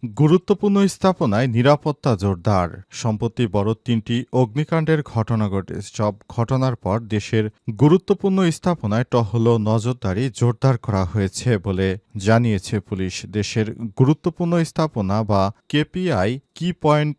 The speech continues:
ইনস্টলেশনের সুরক্ষার জন্য পুলিশ এই সতর্কতা জারি করেছে। হযরত শাহজালাল আন্তর্জাতিক বিমানবন্দরে কার্গো ভিলেজে অগ্নিকাণ্ড, এর আগে চট্টগ্রাম ইপিজেডে ও মিরপুরে অগ্নিকাণ্ডের ঘটনা ঘটে। পুলিশ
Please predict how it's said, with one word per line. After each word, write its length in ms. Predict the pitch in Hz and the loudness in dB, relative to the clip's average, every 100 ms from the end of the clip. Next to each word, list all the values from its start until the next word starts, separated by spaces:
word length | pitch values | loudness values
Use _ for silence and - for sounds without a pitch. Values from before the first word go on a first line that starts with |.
| - | -6
ইনস্টলেশনের 1200 | 127 127 - - 131 101 98 - 110 113 104 110 | -4 -2 -6 -4 -2 -2 -4 -6 -2 0 -2 -4
সুরক্ষার 580 | - - 143 - - 143 | -4 0 0 0 -4 -4
জন্য 220 | 104 101 123 | -4 -4 -6
পুলিশ 400 | - 110 107 113 | -6 -6 -4 -2
এই 140 | 107 | -4
সতর্কতা 640 | - 120 117 147 151 147 139 | -2 -4 -4 -6 -6 -4 -2
জারি 240 | 104 95 | -2 -4
করেছে। 420 | 90 104 95 - 101 | -4 -6 -6 -6 -8
হযরত 480 | 95 98 95 110 107 - - | -6 -10 -6 -2 -2 -4 0
শাহজালাল 520 | 143 143 151 156 151 - | 2 4 4 2 0 -2
আন্তর্জাতিক 560 | 131 135 165 170 170 113 | -2 0 0 0 -2 -2
বিমানবন্দরে 680 | 107 123 147 131 95 95 110 | 0 0 0 -2 -2 -2 -2
কার্গো 360 | 120 104 101 113 | 0 -2 0 -4
ভিলেজে 420 | 104 98 90 - 123 | -4 -4 -4 -2 -2
অগ্নিকাণ্ড, 560 | 101 90 104 107 98 104 101 - | -2 -4 -6 -4 -2 0 0 -2
এর 160 | 101 101 | -4 -2
আগে 300 | 87 95 143 - - | -2 -2 -4 -6 0
চট্টগ্রাম 520 | 143 - 160 165 165 - | 2 2 0 2 0 -2
ইপিজেডে 640 | 123 131 135 - 87 110 120 | -6 -2 -4 -2 -2 0 0
ও 120 | 104 101 95 - | 2 2 0 -2
মিরপুরে 520 | 110 127 151 - 165 165 | 0 2 2 0 0 2
অগ্নিকাণ্ডের 720 | 107 98 113 110 107 110 101 | 0 -4 -6 -4 -2 -2 -4
ঘটনা 440 | - 104 120 110 | -4 -6 -2 -4
ঘটে। 180 | 101 101 104 98 90 | -2 -4 -2 -2 -4
পুলিশ 420 | 104 104 107 - | -6 -4 -4 -6